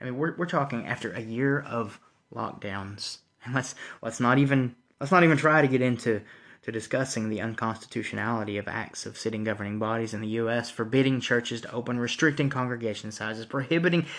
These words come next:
singing, fining and arresting parishioners for taking part in their God-given right and spiritual obligations. Let, let's not even discuss that right now. The purpose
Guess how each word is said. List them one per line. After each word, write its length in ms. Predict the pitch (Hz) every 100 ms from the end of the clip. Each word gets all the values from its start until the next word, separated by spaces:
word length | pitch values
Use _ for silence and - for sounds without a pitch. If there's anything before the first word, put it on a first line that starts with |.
| -
singing, 640 | - - 170 165 151 147 143
fining 600 | - 139 160 170 170 160
and 80 | 143
arresting 520 | 131 139 - 147 139
parishioners 680 | 147 147 139 - 117 110 117
for 300 | - 120 104 - -
taking 340 | - 139 135 120
part 440 | - 135 117 - - -
in 160 | 123 123
their 140 | 117
God-given 600 | 117 120 120 123 107 104
right 360 | 107 120 113 -
and 160 | 117 104
spiritual 480 | - 151 143 110
obligations. 680 | 104 104 110 117 - 95 -
Let, 200 | 165 160
let's 280 | 151 147 -
not 240 | 127 120
even 420 | 123 113 101 101 101 _ _
discuss 480 | 107 - 98 98 -
that 240 | - -
right 180 | 113 78
now. 300 | 113 117 117 _ _ _ _ _ _ _ _ _ _ _
The 120 | 143
purpose 760 | 143 - 156 160 170 170 -